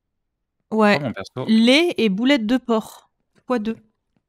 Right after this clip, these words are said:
Speaker 2: Ok, ça fait, bon, bah, cinq mille dollars de plus, hein.
Speaker 1: Bah ouais, c'est toujours ça de prix, franchement.
Speaker 2: Allez,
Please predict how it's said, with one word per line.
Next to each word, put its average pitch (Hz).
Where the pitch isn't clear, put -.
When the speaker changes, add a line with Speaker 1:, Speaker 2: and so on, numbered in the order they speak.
Speaker 2:
Ok, 139
ça -
fait, 143
bon, 92
bah, 131
cinq -
mille 98
dollars 104
de 107
plus, -
hein. 175
Speaker 1:
Bah 196
ouais, 196
c'est -
toujours 214
ça 214
de 214
prix, 349
franchement. 226
Speaker 2:
Allez, 127